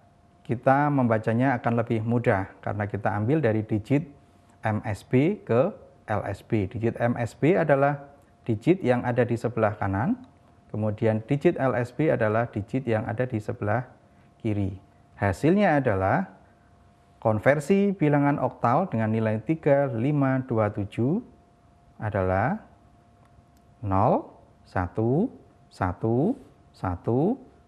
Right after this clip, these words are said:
nol, satu, nol,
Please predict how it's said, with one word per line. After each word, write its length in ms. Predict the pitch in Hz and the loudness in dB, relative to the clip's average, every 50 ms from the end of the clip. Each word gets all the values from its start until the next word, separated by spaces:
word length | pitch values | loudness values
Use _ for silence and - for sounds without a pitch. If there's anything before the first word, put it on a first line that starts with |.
| _ - - | _ -14 -10
nol, 540 | 110 98 92 92 101 120 156 214 262 285 - - - - _ | -6 -4 -2 0 0 2 2 0 0 -2 -4 -12 -20 -20 _
satu, 640 | - - 107 110 107 - - 117 127 147 190 240 247 - - - _ _ _ _ _ - | -10 -6 -4 -4 -4 -4 -2 -2 0 0 0 -2 -4 -8 -20 -20 _ _ _ _ _ -12
nol, 520 | 110 98 98 98 101 110 143 196 262 294 | -8 -4 -2 0 0 2 2 0 -2 -4